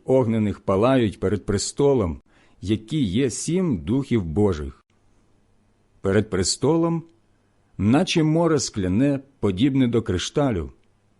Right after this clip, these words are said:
а всередині престола і навколо престола чотири істоти, повні очей спереду і ззаду. Істота перша подібна до лева, друга істота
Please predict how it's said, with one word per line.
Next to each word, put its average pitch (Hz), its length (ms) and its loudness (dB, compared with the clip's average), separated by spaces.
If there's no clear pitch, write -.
а 107 120 2
всередині 180 600 2
престола 98 680 -2
і 127 120 2
навколо 135 560 2
престола 170 680 -2
чотири 196 560 4
істоти, 110 840 0
повні 123 380 4
очей 104 440 0
спереду 156 760 0
і 92 140 -4
ззаду. 80 500 -4
Істота 117 480 0
перша 135 540 -2
подібна 170 480 0
до 151 160 0
лева, 87 440 -2
друга 113 380 4
істота 120 680 2